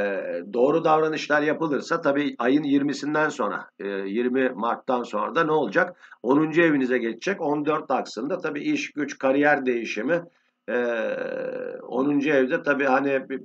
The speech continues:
işle, güçle, kariyerle ve işte bulunduğunuz yer, ev, anne filan o ilişkilerle alakalı,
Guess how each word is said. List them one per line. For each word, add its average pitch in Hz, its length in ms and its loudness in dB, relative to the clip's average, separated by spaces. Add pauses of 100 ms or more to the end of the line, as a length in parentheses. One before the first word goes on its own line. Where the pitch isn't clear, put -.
işle, 135 400 -4
güçle, 135 360 -4
kariyerle 143 540 4
ve 147 260 2 (200)
işte 123 240 -6
bulunduğunuz 139 540 0
yer, 123 260 0
ev, 120 360 2
anne 117 480 -2
filan 104 380 -6
o 120 180 -4
ilişkilerle 135 720 -2
alakalı, 98 540 -6